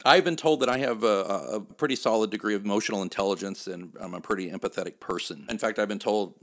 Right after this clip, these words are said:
a lot in my career that I'm a good listener and that the people find me engaging because, guess what? I, people find me engaging because I'm engaged with them. I listen. But I also have a pretty good ear for how things sound when they come out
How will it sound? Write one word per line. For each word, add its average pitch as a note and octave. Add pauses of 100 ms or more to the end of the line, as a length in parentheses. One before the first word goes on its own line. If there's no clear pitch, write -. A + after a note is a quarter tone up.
(120)
a G2+
lot B2+
in G#2
my G2+
career G2
that F2+
I'm F#2
a F2+
good E2+
listener A#2+ (200)
and F2+
that E2
the E2+ (480)
people A#2+
find G2
me F#2+
engaging G2+
because, F#2 (680)
guess F#2+
what? F2 (120)
I, G2+
people A#2+
find A#2+
me A2+
engaging G#2
because F#2+
I'm F#2+
engaged F2+
with E2+
them. D2+
I G2
listen. F2+ (580)
But B2
I A#2
also D3+
have C3
a G#2
pretty C#3
good A#2+
ear G2
for F#2+
how G#2+
things F#2
sound F2
when F2
they E2+
come F2+
out F2